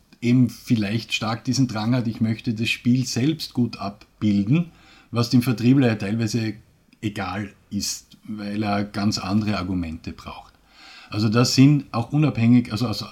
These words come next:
auch abhängig vom Verlag sehr, sehr unterschiedliche Akteure mit unterschiedlichen Zugängen, mit unterschiedlichen Sichtweisen, mit unterschiedlichen Erfahrungen.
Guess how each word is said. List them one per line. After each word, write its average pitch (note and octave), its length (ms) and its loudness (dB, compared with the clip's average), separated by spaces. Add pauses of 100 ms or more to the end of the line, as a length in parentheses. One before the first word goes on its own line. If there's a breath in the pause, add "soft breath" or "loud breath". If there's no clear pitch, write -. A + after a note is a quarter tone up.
(280)
auch G#2 180 -6
abhängig G#2+ 520 0
vom G2 140 -6
Verlag F#2+ 460 -2
sehr, G#2+ 320 0
sehr A2+ 220 -4
unterschiedliche A#2 600 0
Akteure A#2+ 400 -4
mit B2 160 2
unterschiedlichen A#2 680 -2 (420 soft breath)
Zugängen, E3+ 500 4
mit C3 180 2
unterschiedlichen A2+ 640 -2
Sichtweisen, C3 680 0
mit B2 120 2
unterschiedlichen A#2 640 -2
Erfahrungen. C3+ 760 0